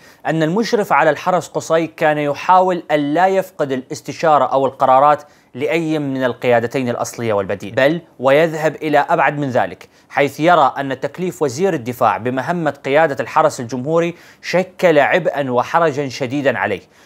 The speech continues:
كونه يصعب عليه معرفة أغلب أسماء القادة وانفتاح الفرق والتشكيلات التابعة للحرس بشكل مفصل،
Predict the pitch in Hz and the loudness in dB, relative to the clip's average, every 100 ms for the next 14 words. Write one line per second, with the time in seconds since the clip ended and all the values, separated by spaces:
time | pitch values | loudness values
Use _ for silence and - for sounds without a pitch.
0 | _ - 175 185 160 123 180 - 160 147 | _ 2 2 2 -2 -2 0 0 -2 0
1 | 113 139 165 127 143 143 160 156 147 - | 2 2 0 -2 -2 0 0 -2 -6 -2
2 | 190 185 175 147 - 151 131 123 147 147 | 0 2 0 -2 -4 -2 -2 0 2 2
3 | 151 - - - 127 131 135 151 175 160 | 2 -4 -20 -6 -4 -2 -4 0 0 0
4 | 147 160 156 - 135 139 - 143 147 139 | -4 0 0 0 -4 -4 -8 -4 -2 -2
5 | 123 143 127 104 104 - 113 90 - - | -2 0 0 0 -2 -2 -2 -2 -8 -16
6 | _ _ 131 123 175 160 160 135 113 127 | _ _ -6 -2 -2 0 -2 -2 0 -2
7 | - 101 | -2 -8